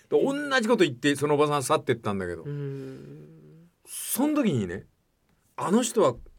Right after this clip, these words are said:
Speaker 1: その、私のこと、武田鉄矢が嫌いな、それはいますよ。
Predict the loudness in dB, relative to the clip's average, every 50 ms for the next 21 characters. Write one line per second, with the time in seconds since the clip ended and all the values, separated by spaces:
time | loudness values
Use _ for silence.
0 | _ _ -8 -6 -4 -4 -2 0 0 0 2 0 2 6 6 8 8 8 6 4
1 | 4 -2 -4 -4 -8 _ -4 -2 2 4 4 4 6 4 2 4 4 4 4 2
2 | 0 0 0 2 2 2 2 0 -2 -2 -4 -12 _ 2 4 4 4 4 2 4
3 | 4 4 4 4 2 6 8 8 8 8 4